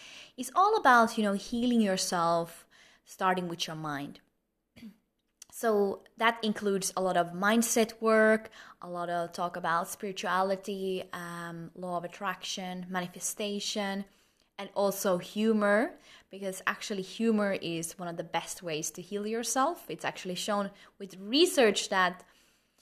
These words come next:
people who had an illness, if they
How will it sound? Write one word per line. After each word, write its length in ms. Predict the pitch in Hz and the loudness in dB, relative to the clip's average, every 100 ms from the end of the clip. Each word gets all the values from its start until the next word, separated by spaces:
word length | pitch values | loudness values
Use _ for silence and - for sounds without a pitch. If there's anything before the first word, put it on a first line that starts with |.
| _ _ | _ _
people 320 | 226 226 247 | -16 -2 0
who 200 | 214 220 | 2 2
had 480 | 202 175 196 190 185 | 2 2 4 6 4
an 160 | - - | 0 -4
illness, 580 | 269 294 302 277 240 233 | -2 2 6 8 6 4
if 300 | - 190 - | 0 -2 -6
they 580 | 196 190 196 196 190 185 | -10 0 2 4 2 0